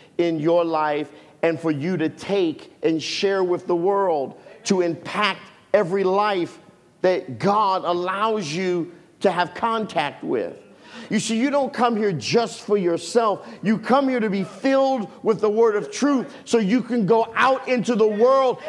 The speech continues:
and impact the world for Jesus. And it's important that we understand what we're doing,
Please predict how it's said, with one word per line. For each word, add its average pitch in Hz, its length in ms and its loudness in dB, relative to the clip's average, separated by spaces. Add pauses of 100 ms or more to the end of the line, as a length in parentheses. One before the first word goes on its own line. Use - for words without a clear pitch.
(120)
and 247 180 0
impact 226 920 0 (200)
the 226 120 6
world 240 720 4
for 262 120 0
Jesus. 220 760 0 (1160)
And 233 160 2
it's 226 140 -2
important 254 560 2
that 240 120 0
we 247 140 -2
understand 247 720 0 (160)
what 254 400 2
we're 262 160 2
doing, 254 480 0